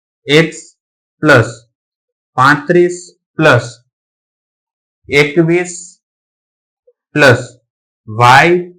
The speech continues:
પ્લસ છ પ્લસ બે અને બરાબર કેટલા આપેલા છે? એકસો પચીસ. એટલે બરાબર મૂકી દઉં છું એકસો ને પચીસ.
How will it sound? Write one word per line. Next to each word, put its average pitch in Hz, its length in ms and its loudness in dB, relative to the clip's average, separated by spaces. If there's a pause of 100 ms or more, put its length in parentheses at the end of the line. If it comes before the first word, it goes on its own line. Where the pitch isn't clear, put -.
(340)
પ્લસ 147 280 2 (800)
છ - 40 -10 (760)
પ્લસ 139 300 0 (1160)
બે 156 100 6 (440)
અને 139 120 -2 (160)
બરાબર 170 400 0 (120)
કેટલા 190 300 0
આપેલા 143 380 -6
છે? 135 80 -8 (100)
એકસો 135 220 -8 (100)
પચીસ. 147 340 -6
એટલે 107 220 -12
બરાબર 147 380 -2
મૂકી 117 240 -6
દઉં 101 180 -4
છું 95 220 -16
એકસો - 280 -10
ને 143 60 -4 (480)
પચીસ. 170 320 -4